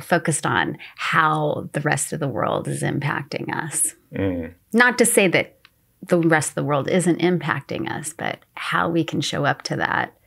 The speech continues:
Speaker 1: I think, is really, yeah, key or instrumental. So how did you get into Carl Jung's work? How about that?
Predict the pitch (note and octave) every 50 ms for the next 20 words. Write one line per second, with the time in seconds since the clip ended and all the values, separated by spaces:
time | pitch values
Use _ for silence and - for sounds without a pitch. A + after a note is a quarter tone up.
0 | _ - F3 D#3+ C#3+ - D3 D3+ - - D3+ D3 - - - - - - - -
1 | - D3 _ _ _ - - - - - _ - - - - - - - - _
2 | _ _ _ _ _ - - - - F3+ E3 D3 C#3+ - - - - - D3+ D3
3 | - - - D3 D3 D3 D3+ - - - - D3+ - - F#3 D3 B2+ D3+ G#3 G#3
4 | A3+ G#3+ A3 A3+ G3 G3 F#3+ F3+ F3+ F3+ F3 E3 - - E3 E3 E3 D#3+ D#3 D#3
5 | D3+ D3+ D3 D3 C#3+ D3+ C#3 C#3+ D3+ D3+ - - - - D3 C#3+ - - - -
6 | D3+ C#3+ C#3 - - -